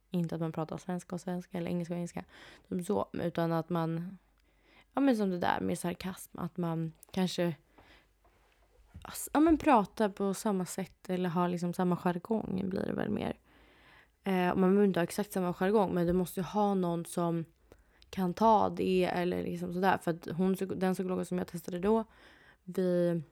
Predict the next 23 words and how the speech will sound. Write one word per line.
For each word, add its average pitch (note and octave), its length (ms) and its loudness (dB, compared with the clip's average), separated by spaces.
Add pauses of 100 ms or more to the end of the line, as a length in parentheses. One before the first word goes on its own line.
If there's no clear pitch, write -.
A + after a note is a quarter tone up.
(1000)
men D#3 300 -2
vi F3 120 4
höll E3+ 100 4
på E3+ 80 0
att E3+ 60 -2
prata F#3 280 -4
om F#3 80 0
någonting F3+ 400 0
och F3 80 -4
sen F3 180 -2
så F3 300 -2 (800)
sa G3 300 -2
jag F#3 100 2
något E3+ 220 -4
lite E3+ 380 0
sarkastiskt, - 920 -8
typ, F3+ 240 -2
för E3+ 80 0
att D#3+ 100 -4
hon, E3+ 360 -2 (640)
sättet G3+ 420 0
hon G#3 280 6
sa, D#3+ 420 2